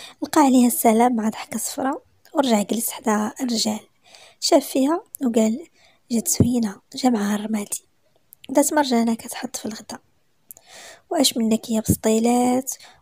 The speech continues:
وشلايض بالانواع، والدسر متنوع، وكلاص بالفواكه متنوع في الطباسل، وهاد ال-، الجلسه على الطاولات العشاء ضروري." من سرقت بعض نظرات في الطرف الثاني، لا من ناحيه ساره او من ناحيه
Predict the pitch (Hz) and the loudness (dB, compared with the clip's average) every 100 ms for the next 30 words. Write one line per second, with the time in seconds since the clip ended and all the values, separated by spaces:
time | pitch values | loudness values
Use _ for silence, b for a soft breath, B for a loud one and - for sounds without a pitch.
0 | - 240 - 220 226 240 247 233 269 277 | -12 -6 -2 0 2 2 2 2 0 0
1 | 226 220 220 226 - _ _ _ _ - | 0 0 0 -4 -10 _ _ _ _ -6
2 | 277 254 233 247 247 226 277 247 233 220 | 0 0 2 2 0 -2 -4 -4 -4 -8
3 | - - b b b b - - 226 233 | -16 -20 b b b b 0 4 6 4
4 | 233 247 214 226 220 240 247 240 254 240 | 2 -4 -4 -2 0 -2 -2 -2 -2 -4
5 | 269 294 269 - - 226 226 - 466 - | 0 2 0 -4 -6 -4 -4 -6 -12 -16
6 | B B B B B 320 240 254 240 240 | B B B B B -2 6 6 6 6
7 | 226 226 233 - 233 226 233 - 226 226 | 6 4 0 0 0 0 -2 0 2 2
8 | 233 226 214 330 330 214 226 247 285 311 | 0 -2 0 0 2 2 2 2 2 2
9 | 311 339 b b b - 269 - 302 294 | 0 -6 b b b -6 -4 0 0 0
10 | 262 - 220 254 226 226 226 233 262 - | -4 -4 -8 -4 -4 -2 -4 -4 -4 -6
11 | - 240 - - 233 233 214 233 - B | -4 -4 -2 -4 -2 -2 -2 -8 -14 B
12 | B B 269 254 247 - 233 226 - 240 | B B 0 2 2 2 -2 -2 -6 -6
13 | 233 453 - _ _ _ _ _ _ - | -6 -8 -10 _ _ _ _ _ _ 0
14 | 311 302 247 - 269 | 2 2 0 0 -2